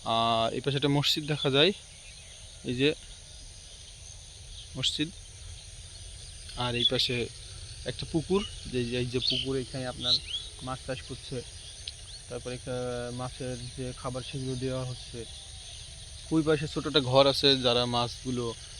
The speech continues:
দেখাশোনা করে এবং সেখানে খাবার দাবার দেয়, আর এখান থেকে লাভবানও হচ্ছে।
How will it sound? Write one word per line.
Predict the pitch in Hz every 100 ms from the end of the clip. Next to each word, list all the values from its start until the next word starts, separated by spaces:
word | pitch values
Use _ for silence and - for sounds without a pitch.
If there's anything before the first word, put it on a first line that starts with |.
| - 135
দেখাশোনা | 123 127 135 127
করে | 127 127 127
এবং | 127 123 123 120 -
সেখানে | - 123
খাবার | 123 - 117 113
দাবার | 117 117 110
দেয়, | 123 139 - - - - - - -
আর | 113 113 113 113 113 113
এখান | 113 - - - 131
থেকে | 151
লাভবানও | 143 120 131 151 165
হচ্ছে। | 147 -